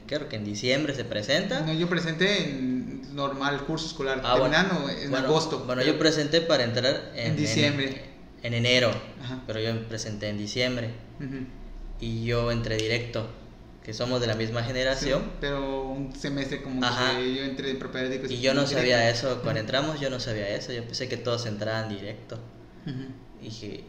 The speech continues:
Speaker 1: y les pregunté, "¿Y qué hicieron un semestre nada más? ¿Qué es eso de propedéuticos?".
Speaker 2: Bueno, al punto, el propedéutico lo voy a, lo, lo voy a tocar, pero no es el tema específico. Propedéuticos se, se dan tres materias, ¿no? En ese ca-, en ese tiempo se daba,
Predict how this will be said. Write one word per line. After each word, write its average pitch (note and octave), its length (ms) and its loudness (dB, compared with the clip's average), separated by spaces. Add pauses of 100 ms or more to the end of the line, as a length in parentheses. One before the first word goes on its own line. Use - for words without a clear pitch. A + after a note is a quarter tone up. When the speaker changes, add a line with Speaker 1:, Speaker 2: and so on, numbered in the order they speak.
Speaker 1:
y G#2 200 -8
les A2 160 -6
pregunté, A2+ 460 -2
"¿Y B2 360 -6
qué C#3+ 100 -4
hicieron C#3 320 -2
un C3 100 -4
semestre B2 520 -6
nada A#2+ 280 -2
más? A#2 360 -4
¿Qué D3+ 100 -2
es D3+ 100 -6
eso D3+ 160 -4
de B2+ 100 -2
propedéuticos?". A2+ 800 -4
Speaker 2:
Bueno, C3+ 240 -4
al E3+ 240 -2
punto, A3+ 280 4
el F3 240 4 (240)
propedéutico G#3 480 4
lo F#3+ 80 6
voy F#3 140 8
a, E3 240 4
lo, D3+ 140 -6
lo D3 80 -6
voy E3 160 0
a - 20 0
tocar, F3+ 240 2
pero F3+ 120 4
no E3+ 120 2
es D#3 80 -2
el D3 100 -4
tema C3 160 -4
específico. B2 560 -8 (220)
Propedéuticos E3+ 520 2
se, - 200 -6
se D3+ 100 -2
dan D#3 220 2
tres C3+ 380 0
materias, B2+ 520 -6
¿no? C3+ 80 -4
En C#3 80 -2
ese C#3 140 -8
ca-, B2+ 220 -8
en C#3 80 -4
ese D3 160 -2
tiempo C3 300 -4
se C3 120 -6
daba, B2+ 480 0